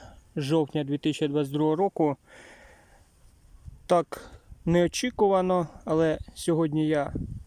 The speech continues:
також посадив часник на зиму. Скопав, поробив борозди і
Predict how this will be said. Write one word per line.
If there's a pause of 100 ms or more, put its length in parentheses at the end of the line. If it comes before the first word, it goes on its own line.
також
посадив (340)
часник (680)
на
зиму. (1800)
Скопав, (3000)
поробив
борозди (440)
і